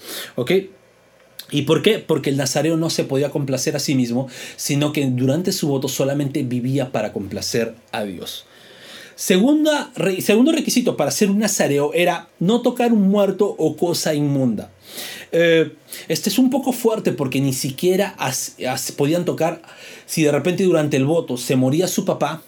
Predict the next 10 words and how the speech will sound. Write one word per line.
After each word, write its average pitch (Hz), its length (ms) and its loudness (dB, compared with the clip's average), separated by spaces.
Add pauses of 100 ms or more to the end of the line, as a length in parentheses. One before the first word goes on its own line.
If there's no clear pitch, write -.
(160)
se - 160 -4
moría 123 240 0
su 190 100 -4
mamá, 165 300 0
algún 139 380 0
familiar, 143 600 2 (280)
algún 151 420 0
amigo 156 500 2
cercano, 139 600 0
un, 139 280 -2